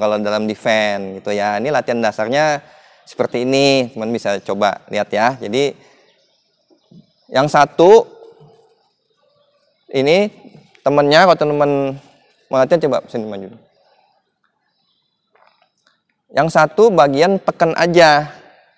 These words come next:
Jadi dorong-dorong aja bolanya ya, totok-totok, dorong. Tapi pelan-pelan aja, nggak usah di, langsung dimatiin ya.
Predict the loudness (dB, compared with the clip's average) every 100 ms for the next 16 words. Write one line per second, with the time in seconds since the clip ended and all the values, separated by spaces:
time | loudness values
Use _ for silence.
0 | _ _ _ _ -10 -6 0 0 2 2
1 | 0 2 -2 2 4 4 2 0 -2 -2
2 | 0 2 0 0 2 0 0 -6 -20 _
3 | -8 -6 -4 -4 0 0 -2 -10 -6 0
4 | 2 2 2 -2 -8 -14 -8 -2 0 2
5 | 0 2 0 2 0 0 2 0 -2 -6
6 | -18 _ 0 2 2 2 0 0 -2 -2
7 | -2 -4 0 2 4 2 0 0 -2 -4